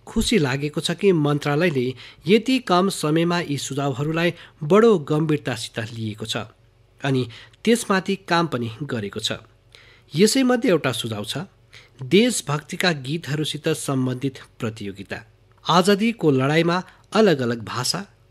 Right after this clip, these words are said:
बोलीमा देशभक्ति गीत अनि भजनहरूले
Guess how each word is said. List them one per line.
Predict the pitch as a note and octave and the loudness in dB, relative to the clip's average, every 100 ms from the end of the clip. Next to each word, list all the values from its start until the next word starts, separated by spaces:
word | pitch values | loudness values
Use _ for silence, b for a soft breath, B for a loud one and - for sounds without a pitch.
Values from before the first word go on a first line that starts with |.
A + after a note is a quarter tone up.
| _ - | _ -10
बोलीमा | C3 B2+ C#3+ C#3+ D#3 F#3 B B B - | -2 4 6 6 2 0 B B B -16
देशभक्ति | A#2+ F3 B3 - D#3+ E3+ F#3+ | 0 2 2 0 -8 -6 -6
गीत | C#3+ D3 F#3+ - _ | -6 -6 -8 -10 _
अनि | C3 C3 | -2 -2
भजनहरूले | A2 - D3 F3+ D3 C3 C3 C3 | -2 -6 -2 -2 -2 -4 -2 -2